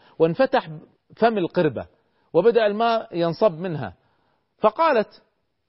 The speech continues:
تناديني: 'يا عمي أدرك فاها، غلبني فوها، لا طاقة لي بفيها.'" تعرفون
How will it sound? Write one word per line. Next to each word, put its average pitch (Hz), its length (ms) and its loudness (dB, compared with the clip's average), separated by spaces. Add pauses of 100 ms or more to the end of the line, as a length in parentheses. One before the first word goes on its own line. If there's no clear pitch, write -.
(380)
تناديني: 208 640 0
'يا 320 100 2
عمي 320 560 0 (240)
أدرك 330 640 -2 (120)
فاها، 302 560 2 (280)
غلبني 311 680 2
فوها، 320 520 2 (300)
لا 359 220 4
طاقة 349 480 0
لي 320 160 -8
بفيها.'" 269 600 -4 (1160)
تعرفون 123 460 -6